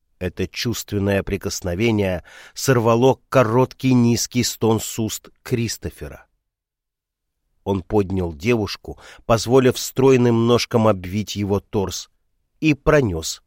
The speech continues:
до ложа. Они вместе повалились на покрывало кровати. Смутившись,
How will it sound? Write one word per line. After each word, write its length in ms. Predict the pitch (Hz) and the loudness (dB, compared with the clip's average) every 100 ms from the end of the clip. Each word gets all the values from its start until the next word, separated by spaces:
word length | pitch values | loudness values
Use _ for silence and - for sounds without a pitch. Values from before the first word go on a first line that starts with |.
| - | -10
до 200 | 85 92 | -4 -4
ложа. 400 | 73 71 - _ _ _ _ _ _ _ _ _ _ _ _ _ _ _ _ _ - - | -4 -12 -20 _ _ _ _ _ _ _ _ _ _ _ _ _ _ _ _ _ -20 -8
Они 280 | - 120 120 | 0 2 2
вместе 460 | 92 123 131 - | 2 2 2 0
повалились 600 | 120 113 113 113 113 104 - | -2 2 2 2 0 -2 -2
на 100 | 117 | -2
покрывало 600 | 107 - 110 98 95 95 | -2 -2 0 0 0 -2
кровати. 640 | - 107 110 87 - - _ _ _ _ | -2 -4 -4 -6 -10 -20 _ _ _ _
Смутившись, 840 | - 98 90 - 123 - - - | -12 -6 -6 -4 -6 -6 -12 -16